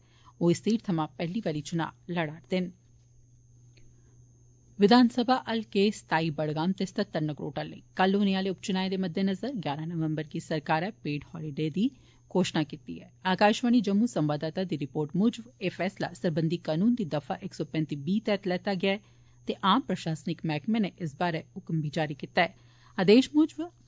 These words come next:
मतदान आले दिन गी कर्मचारियें आस्तै पेड हालीडे आला लेखा मन्नेआ जाग, तां जे ओह् वोट पाने आले अपने हक्क दा इस्तेमाल करी सकन। सरदार वल्लभ भाई पटेल हुंदी डेढ़ सौवीं जयंति दे सरबंधै च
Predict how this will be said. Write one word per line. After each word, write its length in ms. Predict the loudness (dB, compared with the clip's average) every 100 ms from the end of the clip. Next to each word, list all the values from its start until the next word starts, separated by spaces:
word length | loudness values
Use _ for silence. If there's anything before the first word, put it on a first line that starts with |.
| -4
मतदान 420 | -2 0 -2 -2
आले 200 | -4 -6
दिन 240 | -4 -2 0 -2
गी 120 | -2 -4 _ _
कर्मचारियें 560 | 6 6 6 4 4 4
आस्तै 260 | 2 -4 -10 -10 -20 -2
पेड 200 | 0 0
हालीडे 360 | -2 -4 -4 -4
आला 200 | -4 -4
लेखा 320 | -4 -6 -6 -4
मन्नेआ 260 | 0 2
जाग, 220 | 4 4 2 -6 -20 -16 2
तां 160 | 6 6
जे 100 | 4
ओह् 160 | -2 -2
वोट 220 | 2 2 4
पाने 240 | 4 4
आले 140 | 2
अपने 240 | 0 -2 -4 -6
हक्क 180 | -6 -6
दा 140 | -6 -8 -16 _
इस्तेमाल 400 | -10 -2 0 0
करी 220 | -4 -12
सकन। 340 | -10 -10 -10 -14 -18 -20 -20 -20 -20 -20 -20 4
सरदार 360 | 6 6 4 0
वल्लभ 360 | 0 0 -2 -2
भाई 160 | -2
पटेल 380 | -2 -2 0 4
हुंदी 260 | 4 4 0
डेढ़ 240 | 0 0
सौवीं 280 | 0 0 -2
जयंति 340 | -2 -2 -2
दे 120 | -4
सरबंधै 460 | -4 -4 -2 -4 -4
च 180 | -4